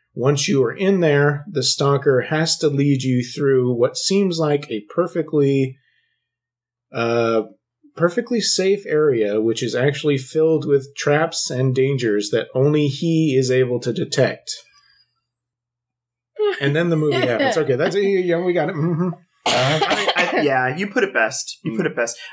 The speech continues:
Speaker 3: I think that's the best way that you can even create a linear path for this movie.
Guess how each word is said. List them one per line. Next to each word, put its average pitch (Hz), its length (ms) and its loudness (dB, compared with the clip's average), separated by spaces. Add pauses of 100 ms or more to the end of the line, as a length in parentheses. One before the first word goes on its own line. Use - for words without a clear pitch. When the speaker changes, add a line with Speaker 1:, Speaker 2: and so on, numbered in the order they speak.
Speaker 3:
I 143 40 2
think 175 120 4
that's 165 140 -4
the 143 180 0
best 156 320 0
way 143 180 4
that 131 100 -2
you 120 140 -2
can 127 160 -6
even 123 240 -2
create 127 340 4
a 123 80 -2
linear 117 360 0
path 110 320 -2
for 113 100 -8
this 117 180 -6
movie. 113 400 -6